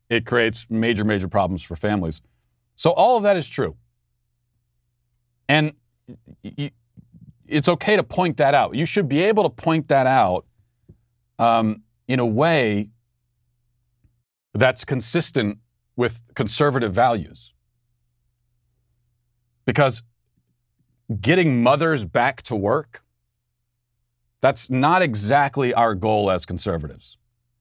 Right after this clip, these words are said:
That's certainly not the way that I would phrase it.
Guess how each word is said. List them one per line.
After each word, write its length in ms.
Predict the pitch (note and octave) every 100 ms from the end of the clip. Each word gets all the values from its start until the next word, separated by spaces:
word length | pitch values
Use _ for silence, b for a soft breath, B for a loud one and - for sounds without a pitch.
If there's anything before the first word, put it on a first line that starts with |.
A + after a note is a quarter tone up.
| _ _ _ _ _ _ _ _
That's 140 | A#2+
certainly 200 | - A#3
not 180 | F#3+ F3
the 100 | C#3+
way 240 | A#2+ C3 C3+
that 100 | B2+
I 140 | A#2+
would 160 | A2 G2+
phrase 340 | A#2 G#2 F#2
it. 200 | -